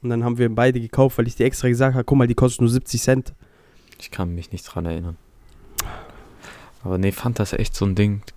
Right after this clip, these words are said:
Speaker 2: Mach die drei Sorten und fertig. So, du brauchst da kein Exotik oder sonst was. Das kannst dir alles so in den Arsch schieben. Das schmeckt so scheiße, schmeckt so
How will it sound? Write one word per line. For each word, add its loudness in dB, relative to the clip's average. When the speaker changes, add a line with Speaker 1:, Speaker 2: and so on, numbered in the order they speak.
Speaker 2:
Mach 0
die -8
drei -4
Sorten -2
und -2
fertig. -4
So, -4
du -10
brauchst -4
da -2
kein -2
Exotik -4
oder 0
sonst -4
was. -2
Das -8
kannst -6
dir 0
alles -2
so 0
in 4
den 2
Arsch 0
schieben. -4
Das -6
schmeckt -6
so -2
scheiße, -2
schmeckt -8
so -8